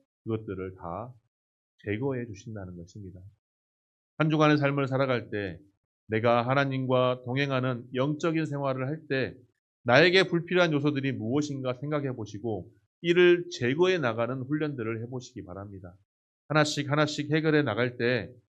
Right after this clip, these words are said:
하나님께서 원하시는 삶으로 온전히 우리가 영적인 사람으로 나아갈 수 있을 것입니다. 세 번째로는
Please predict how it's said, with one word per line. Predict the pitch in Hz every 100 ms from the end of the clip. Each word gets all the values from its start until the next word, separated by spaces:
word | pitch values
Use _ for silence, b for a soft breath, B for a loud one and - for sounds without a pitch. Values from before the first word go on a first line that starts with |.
| _ _
하나님께서 | 165 202 214 202 156 - 135
원하시는 | 113 120 117 110
삶으로 | 110 131 131 101 127 104 98 _ _ -
온전히 | 92 92 87
우리가 | 90 90 95 95 110 113 - _ 110
영적인 | 110 127 151 135 135
사람으로 | 127 123 113 98 104 98
나아갈 | 87 87 90 87
수 | 98 92
있을 | 127 113 120
것입니다. | 104 98 101 90 90 98 _ _ _ _ _ _ _ _ _ _ _
세 | 135
번째로는 | 131 131 120 127 127